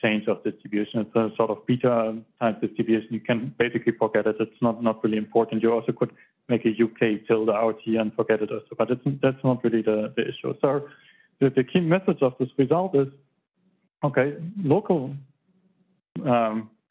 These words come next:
uh, um, um, local updating rules, they, uh, cannot do gradient descent, but in expectation they can do gradient descent. The problem is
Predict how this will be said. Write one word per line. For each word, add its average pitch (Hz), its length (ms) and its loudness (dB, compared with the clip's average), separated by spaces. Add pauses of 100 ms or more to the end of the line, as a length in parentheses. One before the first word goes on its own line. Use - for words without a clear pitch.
uh, 113 340 0 (240)
um, 113 300 -4
um, 110 220 -6
local 165 260 2
updating 127 640 -2 (200)
rules, 151 220 -2 (500)
they, 117 440 0 (180)
uh, 120 120 -2
cannot 110 300 0
do 107 80 -4
gradient 110 320 0
descent, 208 320 0
but - 160 -2
in 117 80 -10
expectation 110 640 -6
they 104 80 -10
can 110 240 -16 (100)
do 107 80 -10 (100)
gradient 110 280 -8 (100)
descent. 113 200 -6
The - 60 -8
problem 185 340 0
is 139 80 2